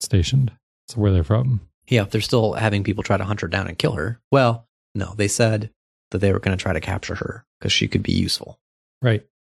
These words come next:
Speaker 2: Also, Artie said he would see us across the sea.
Speaker 1: Mm-hmm.
Speaker 2: So we should expect to see him soon, too.
Speaker 1: Yep. But we've only got two of the six gods.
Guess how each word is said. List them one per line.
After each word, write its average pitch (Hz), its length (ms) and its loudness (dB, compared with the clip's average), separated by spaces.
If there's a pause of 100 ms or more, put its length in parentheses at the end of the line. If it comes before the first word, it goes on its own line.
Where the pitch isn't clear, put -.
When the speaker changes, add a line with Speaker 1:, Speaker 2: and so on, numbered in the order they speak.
(280)
Speaker 2:
Also, 123 320 2
Artie 104 280 4
said 107 200 2
he 101 140 2
would 98 100 2
see 110 240 2
us - 360 0 (340)
across 98 400 0
the 92 100 -10
sea. - 360 -6 (240)
Speaker 1:
Mm-hmm. 117 160 4
Speaker 2:
So 101 200 4
we 90 80 0
should 98 200 -4
expect 98 280 -4
to 92 80 -4
see 101 140 0
him 98 160 0
soon, 90 260 -2
too. - 300 -4 (360)
Speaker 1:
Yep. 123 200 0 (640)
But 147 240 -2
we've 170 220 2
only 185 200 4
got 160 340 2 (160)
two 170 320 2
of 101 180 -2
the 101 100 2
six - 360 0
gods. 120 640 -2